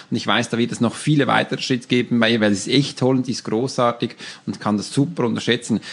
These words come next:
Und ja, Sandy, ist doch cool, dass du jetzt meine Kunden so, ähm, offen kennenlernst und dass du jetzt diese, ähm, Schritte tun darfst. Und ich weiß noch, du hast die ersten Interviews mit meinen, äh, Ko-, Schülern damals gehalten, die kannst du auf meiner Website anschauen, die waren echt großartig, wo du die interviewt hast,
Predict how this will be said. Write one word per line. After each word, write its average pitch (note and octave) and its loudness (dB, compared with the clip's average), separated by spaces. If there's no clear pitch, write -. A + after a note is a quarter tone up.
Und A2 2
ja, F#3+ 2
Sandy, F3+ 4
ist C#3 0
doch - -2
cool, A3 4
dass F3+ 2
du F3+ 4
jetzt - -2
meine E3 4
Kunden F#3+ 2
so, D#3+ 2
ähm, C#3 2
offen F#3+ 2
kennenlernst E3+ 2
und C#3+ 2
dass C3+ -2
du D#3+ 4
jetzt - -2
diese, D#3+ 2
ähm, D#3 0
Schritte D#3+ 0
tun D#3+ 4
darfst. D3+ 2
Und B2 2
ich A2+ -6
weiß C#3 2
noch, C#3+ 0
du C3 -2
hast C#3 -2
die C3 -2
ersten D#3+ 0
Interviews E3 2
mit C3+ 2
meinen, B2+ 6
äh, A#2+ 4
Ko-, D3 0
Schülern F3 4
damals D3 2
gehalten, C#3+ 2
die C#3+ -2
kannst C#3 0
du C#3 2
auf B2 -4
meiner A#2 2
Website D3 -2
anschauen, C#3 2
die A2+ -2
waren A2+ 4
echt D3 2
großartig, C#3+ 2
wo C3+ 2
du D3+ 0
die E3 2
interviewt D3 4
hast, D#3 0